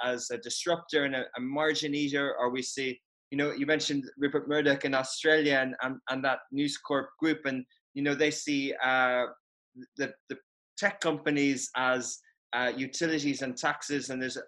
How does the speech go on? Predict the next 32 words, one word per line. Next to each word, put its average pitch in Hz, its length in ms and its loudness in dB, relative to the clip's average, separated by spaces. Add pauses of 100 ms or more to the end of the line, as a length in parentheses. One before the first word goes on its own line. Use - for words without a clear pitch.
a - 20 -4
lot 170 240 0
of 156 140 0
kind 156 220 2
of, 131 120 -2 (520)
kind 147 180 2
of 135 100 -2 (220)
struggle 165 600 6
there. 123 540 6
Uh, 127 160 -8
the, 147 140 0 (160)
the 156 160 4 (140)
p-, 151 100 -2 (140)
picture 185 260 2
you're 156 160 4
painting 156 480 -2
is 139 100 -4
a 165 60 2
little 180 280 0
bit 160 220 2
more 147 380 4 (260)
amicable. 175 720 0 (280)
Uh, 143 200 2
was 160 200 2
that 180 200 -2
the 170 80 -2
case? 170 400 0
Was 147 140 -2
it 156 180 2
kind 151 240 0
of, 143 120 0
um, 139 340 2